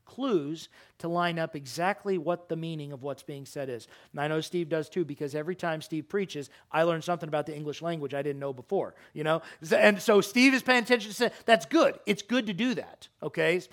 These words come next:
Especially if you're gonna teach. 'Cause, you know, you can come to some really wrong conclusions if you're not really paying attention to it.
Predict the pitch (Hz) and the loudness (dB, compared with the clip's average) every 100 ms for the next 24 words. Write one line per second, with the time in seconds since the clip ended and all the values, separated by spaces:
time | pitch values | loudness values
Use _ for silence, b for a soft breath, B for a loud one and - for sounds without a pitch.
0 | B - 190 202 226 202 214 214 214 262 | B 4 4 6 2 2 2 2 -4 -4
1 | 202 - - _ b b b 156 156 143 | -6 -8 -18 _ b b b 0 0 -2
2 | - - 131 123 - b 160 175 208 190 | -10 -12 -10 -12 -14 b -8 -4 -4 0
3 | 202 214 202 196 208 214 208 214 214 208 | 2 0 -2 2 4 6 6 4 2 -6
4 | 208 240 277 196 180 165 170 180 175 165 | -6 -2 -2 -2 -4 -6 -4 0 0 0
5 | 165 170 175 180 185 185 214 226 - 131 | -2 -2 -2 -4 -4 -2 -2 -4 -6 -12
6 | - - 123 | -12 -8 -8